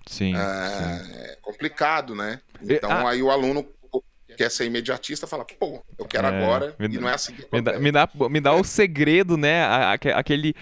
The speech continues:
Speaker 1: aquele truque que eu preciso fazer pra começar a cantar que nem meu ídolo, né? Não, não, pera aí, relaxa, não é bem assim, não. E, e é engra-, é, é, é engraçado essa coisa, porque não é que nem outras coisas que a gente aprende quando quer aprender algo novo.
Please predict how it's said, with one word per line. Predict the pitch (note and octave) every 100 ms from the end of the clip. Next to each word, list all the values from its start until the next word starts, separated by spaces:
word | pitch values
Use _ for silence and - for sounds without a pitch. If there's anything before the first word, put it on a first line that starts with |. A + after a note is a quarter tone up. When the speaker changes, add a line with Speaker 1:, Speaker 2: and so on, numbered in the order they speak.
| -
Speaker 1:
aquele | D3 F3 E3+
truque | - G3+ -
que | G#3
eu |
preciso | F#3+ F3 F3+ E3
fazer | - C#3+ C3+ D#3
pra | D#3+
começar | D3+ D3+ - C#3
a |
cantar | C#3+ D#3+ C#3+ - B2
que | -
nem | C#3 C#3 C#3+ - - -
meu | C3 C#3 D3 D3+ C3
ídolo, | B2+ A#2 A#2
né? | B2+
Não, | C#3 C3+ A#2
não, | B2+ A2+
pera | G2+ B2
aí, | A#2+
relaxa, | A2 A#2+ G2 F#2
não | G#2+
é | G2
bem | A2
assim, | -
não. | A2 - - -
E, | D#3+ D#3+ B2+ A#2+
e | D#3
é |
engra-, | E3 E3+ -
é, | C3+ D#3+
é, | F3 D#3
é |
engraçado | F3+ F3+ - -
essa | F3 D#3+
coisa, | - D#3+ E3+
porque | - D#3 - D3 C#3+ - - -
não | C#3 D3+
é | G#3
que | - A3
nem | E3+ G3 G#3 - -
outras | G#2 F3+ - G3 -
coisas | - D#3+ F3+ F3
que | F3+
a |
gente | E3 E3 E3
aprende | - C#3 D3+ F#3+ C3+ F#2 -
quando | - D3
quer | D#3+ E3
aprender | D#3+ F3+ F3 D3+
algo | E3 G3+
novo. | G#3 F#3 A#2+